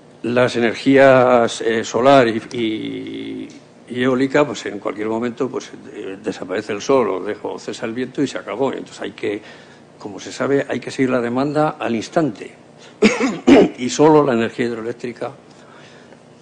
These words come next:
fundamentalmente a través del bombeo que da flexibilidad al sistema, es capaz de hacer eso. Todo esto, eh, que viene del bombeo hidroeléctrico, permite a fecha de hoy la optimización del sistema eléctrico,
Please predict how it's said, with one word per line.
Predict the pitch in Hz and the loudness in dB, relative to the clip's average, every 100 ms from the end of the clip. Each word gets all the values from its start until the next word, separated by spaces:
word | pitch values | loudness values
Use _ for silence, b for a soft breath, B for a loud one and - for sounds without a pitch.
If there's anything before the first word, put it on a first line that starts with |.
| - - - - | -20 -20 -20 -14
fundamentalmente | - 113 113 107 120 120 113 | -8 -4 -4 -2 0 0 -2
a | |
través | 107 110 | -2 -4
del | 113 | -2
bombeo | 110 110 113 113 | 0 0 2 0
que | 101 | 0
da | 98 113 107 | 0 0 0
flexibilidad | - - 107 - 104 101 104 | -4 -12 -12 -10 -10 -6 -4
al | 117 | -4
sistema, | 110 107 - 117 120 | -6 -10 -6 -6 -6
es | 127 - | -8 -10
capaz | 107 104 | -8 -6
de | 101 | -8
hacer | - 95 | -8 -12
eso. | 90 - - - - B B B B B B - - | -12 -12 -16 -20 -20 B B B B B B -20 -4
Todo | - 151 165 | 2 6 8
esto, | 175 - 185 220 - - - - | 6 4 4 2 -4 -20 -20 -16
eh, | - 117 113 107 104 101 - - - - - - | -10 -6 -4 -4 -6 -8 -16 -20 -20 -20 -20 -12
que | 107 | -6
viene | 127 139 | -2 -2
del | 101 | -4
bombeo | 95 92 101 143 | -6 -6 2 2
hidroeléctrico, | 135 143 151 156 156 185 180 - - | 2 0 -2 -6 -4 -4 -4 -8 -10
permite | 113 135 156 175 165 - | -4 -4 -2 -2 -4 -4
a | 110 | -4
fecha | 131 143 135 | 0 0 2
de | 120 | 2
hoy | 131 156 160 | 4 2 0
la | 117 | -4
optimización | 117 - 113 110 107 147 156 | -4 -4 -6 -6 -4 -2 0
del | 139 | -2
sistema | 113 107 131 127 117 - | -4 -4 -2 0 -2 -2
eléctrico, | 110 127 - 90 85 85 | -2 -2 -4 -14 -14 -12